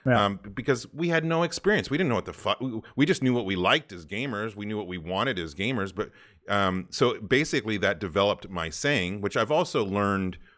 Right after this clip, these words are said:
Speaker 2: over the many years of working in the entertainment industry in various forms, um, which is you don't know what you don't know.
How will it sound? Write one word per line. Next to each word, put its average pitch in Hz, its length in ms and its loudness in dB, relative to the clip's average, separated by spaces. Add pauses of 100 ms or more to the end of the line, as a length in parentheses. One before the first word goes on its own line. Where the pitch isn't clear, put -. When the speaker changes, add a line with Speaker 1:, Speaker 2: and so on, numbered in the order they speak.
(140)
Speaker 2:
over 92 200 0
the 87 80 0
many 92 320 2
years 80 400 0
of 80 200 -4
working 85 380 0
in 78 440 -4 (280)
the 85 140 0
entertainment 82 480 0
industry 78 420 -2
in 76 140 -2
various 78 340 2
forms, 98 580 2 (380)
um, 87 540 2
which 98 200 0
is 117 160 2
you 110 100 0
don't 98 260 4
know 95 100 2
what 90 180 0
you 98 60 -2
don't 85 240 0
know. 73 320 -2